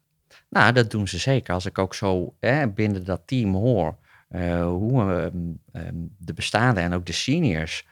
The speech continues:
af en toe over hun hoofd krabben en denken van, "Goh, weet je,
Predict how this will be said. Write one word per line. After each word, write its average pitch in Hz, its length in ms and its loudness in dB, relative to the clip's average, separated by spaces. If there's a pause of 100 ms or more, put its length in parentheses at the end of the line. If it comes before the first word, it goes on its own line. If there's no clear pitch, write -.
(120)
af 95 220 -4
en 92 80 -10
toe 87 280 -4
over 90 360 -4
hun 85 140 -2
hoofd 95 360 0
krabben 82 320 -6
en 92 100 -4
denken 92 320 -4
van, 87 220 -6
"Goh, 147 340 -6 (520)
weet - 260 -8
je, 135 260 -2